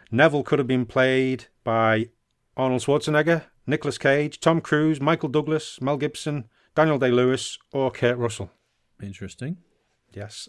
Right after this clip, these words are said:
Speaker 1: and, uh, that's it.
Speaker 2: All right.
Speaker 1: I am
Speaker 2: You know,
Speaker 1: Legend.
Speaker 2: uh, we never really talked about, Phil. Do you, do you like I Am Legend?
Speaker 1: Uh, I, I love, I love the book. Uh, I like, uh, the, uh, the Amiga Man, which is based on it, which starred Charlton Heston.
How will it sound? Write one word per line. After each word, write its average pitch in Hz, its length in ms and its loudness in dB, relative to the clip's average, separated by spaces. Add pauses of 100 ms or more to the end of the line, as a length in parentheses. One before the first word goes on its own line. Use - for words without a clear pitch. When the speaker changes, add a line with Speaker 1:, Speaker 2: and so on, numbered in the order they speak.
(120)
Speaker 1:
and, 110 280 -4
uh, 113 140 0
that's 123 240 -8
it. 196 100 -10 (280)
Speaker 2:
All 92 100 -8
right. 151 360 -10 (200)
Speaker 1:
I 117 120 -8
am 113 60 0
Speaker 2:
You 220 80 4
know, 226 160 2
Speaker 1:
Legend. - 180 -10 (180)
Speaker 2:
uh, 185 60 -6
we 214 120 -4
never 208 180 -2
really 190 140 0
talked 196 160 -4
about, 139 160 -2
Phil. 117 140 -4
Do 127 120 -8
you, 147 140 -2
do 113 100 -8
you 135 80 0
like 120 200 -2
I 160 100 0
Am 180 140 -2
Legend? 190 280 -4 (220)
Speaker 1:
Uh, 220 320 6 (1080)
I, 147 160 4
I 156 120 4
love, 185 420 6
I 151 80 2
love 180 140 6
the 160 80 2
book. 127 420 2 (100)
Uh, 117 40 -4
I 120 300 0
like, 165 360 2
uh, 139 220 2
the, 123 200 0
uh, 123 100 0 (340)
the 131 60 2
Amiga 139 340 4
Man, 113 240 2
which 107 140 -4
is - 60 -16
based 117 320 -2
on 113 120 0
it, 95 100 -6
which 104 140 -14
starred 107 240 -4
Charlton 101 300 -4
Heston. 95 420 -8